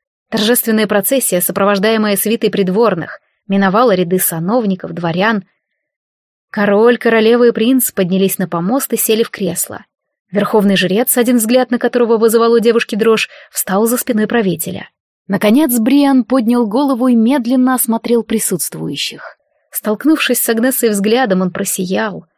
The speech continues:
Слегка улыбнулся и тут же повернулся к отцу, который о чём-то его спросил. Дикарка почувствовала, как груз свалился с сердца. Наконец-то она поверила, что приглашена на это торжество не зря.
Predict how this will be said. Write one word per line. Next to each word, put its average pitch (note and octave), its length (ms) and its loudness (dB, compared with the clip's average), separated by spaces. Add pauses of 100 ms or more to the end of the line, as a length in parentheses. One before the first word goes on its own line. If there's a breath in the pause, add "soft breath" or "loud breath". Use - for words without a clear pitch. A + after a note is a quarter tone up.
(180)
Слегка - 380 -2
улыбнулся A#3 640 2
и G#3 40 2
тут C#4 300 -4
же B3+ 100 -2
повернулся B3+ 520 0
к - 80 -6
отцу, G3+ 360 -2
который F#3+ 400 0
о F#3 60 0
чём-то A#3 360 -2
его G3+ 160 -2
спросил. F#3 600 -6 (720)
Дикарка G3 440 -2
почувствовала, F#3 680 0
как G3 240 0
груз C4+ 300 0
свалился C4 500 0
с - 40 -8
сердца. F3 580 -4 (600)
Наконец-то F#3+ 680 -4
она A3 180 -2
поверила, G#3 480 0
что G3 200 -4
приглашена G3+ 640 0
на G3 220 0
это G3+ 160 -4
торжество F#3+ 540 -4
не G3 180 0
зря. F#3 440 -4